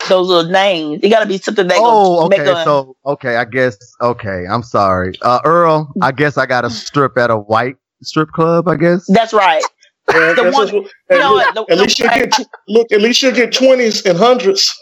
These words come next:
Speaker 1: Yeah, yeah. Strip at, strip at the one that Earl, um, um, fan club gonna be at. The one that's knowledgeable and, and, and she will understand what the fuck that was, what you were saying. So yeah.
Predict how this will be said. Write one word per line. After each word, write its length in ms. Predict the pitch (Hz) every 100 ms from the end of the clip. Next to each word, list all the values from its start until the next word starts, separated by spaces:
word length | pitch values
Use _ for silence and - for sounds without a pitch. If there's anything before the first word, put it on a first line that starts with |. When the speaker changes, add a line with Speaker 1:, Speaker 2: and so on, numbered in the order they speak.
| _ _ _ _ _
Speaker 1:
Yeah, 140 | 220 208 - 440 240
yeah. 120 | 247
Strip 220 | 226 311 302
at, 120 | 262 - -
strip 280 | - 302 269
at 140 | 254
the 60 | 254
one 300 | 247 254 240
that 160 | 226 -
Earl, 480 | 208 240 247 240 226 -
um, 480 | 202 196 185 180 180 - -
um, 280 | 190 185 175
fan 340 | - 202 202
club 320 | - 214 175
gonna 160 | 156 165
be 380 | 170 165 151 143
at. 60 | -
The 80 |
one 220 | 170 190 185
that's 280 | 170 160
knowledgeable 800 | 180 175 180 180 170 156 180 156 175
and, 180 | 151 160 _ -
and, 360 | 165 151 160 - - - 403 - - - -
and 120 | 175
she 120 | -
will 80 | 240
understand 560 | 196 190 180 214 202 196
what 120 | 180
the 60 | -
fuck 280 | - 175 -
that 240 | 165 -
was, 360 | 156 156 156 147
what 140 | 143
you 60 | 151
were 60 |
saying. 400 | 143 147 143 139
So 240 | 143 135 127
yeah. 300 | - 147 139